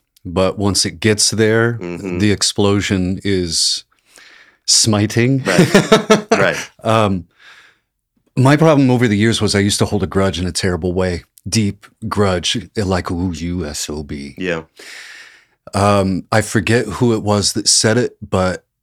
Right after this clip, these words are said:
Speaker 1: it makes sense. It, it's, holding on to a grudge is like holding a piece of hot iron.
Speaker 2: Yeah.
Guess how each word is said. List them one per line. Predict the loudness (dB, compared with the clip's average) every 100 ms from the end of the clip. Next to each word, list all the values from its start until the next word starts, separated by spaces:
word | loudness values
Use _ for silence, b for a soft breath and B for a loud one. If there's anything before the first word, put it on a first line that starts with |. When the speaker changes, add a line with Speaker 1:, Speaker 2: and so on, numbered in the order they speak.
| _
Speaker 1:
it | -8 -4
makes | -4 -2 0
sense. | 2 2 2 0 0 -2 _ -6
It, | -6 -4
it's, | -4 -4 -4 _ -20 -14
holding | -4 2 4 4 4
on | 2
to | 2 0
a |
grudge | 2 2 2
is | 0 0
like | -2
holding | -2 -2 0 0
a | -2
piece | -2 -2
of | -2
hot | -4 -2 -2 -4
iron. | -4 -2 -4 -6 -10 -10
Speaker 2:
Yeah. | -8 -8